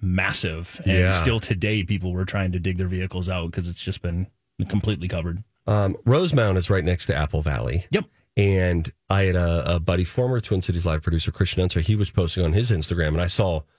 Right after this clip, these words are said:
Speaker 2: the photo of the car in his driveway.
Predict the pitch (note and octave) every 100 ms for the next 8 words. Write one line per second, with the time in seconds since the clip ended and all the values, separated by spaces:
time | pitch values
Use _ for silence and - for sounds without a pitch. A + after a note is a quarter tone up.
0 | _ _ _ _ - F2+ - A2+ B2 C3+
1 | B2 A2+ - G2 F2+ E2+ - _ _ _
2 | _ _ _ - F#2 - - A#2 G#2+ F2
3 | D2 - - - G2 F#2 E2+ - F#2 G2+
4 | F2+ C#2+ - -